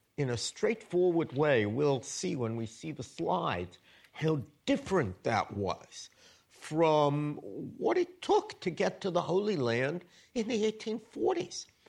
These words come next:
So this is a big deal, that this is going to make a new kind of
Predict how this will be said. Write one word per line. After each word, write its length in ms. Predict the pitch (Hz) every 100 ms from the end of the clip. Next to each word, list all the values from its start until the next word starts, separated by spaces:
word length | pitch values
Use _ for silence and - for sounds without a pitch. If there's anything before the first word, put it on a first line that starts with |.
| _ _ _
So 280 | - - 220
this 320 | 220 370 -
is 180 | 427 427
a 220 | - 208 - _ _
big 520 | - 165 143 170 127 - -
deal, 540 | 240 269 277 190 113
that 320 | 107 131 - - _
this 260 | - 190 -
is 280 | 202 - - _ - _ -
going 480 | 175 185 180 165 156
to 140 | -
make 680 | 143 151 160 185 214 208 - _ _ _
a 80 | 139
new 380 | 127 170 214 240
kind 460 | - 147 175 175
of 120 | 151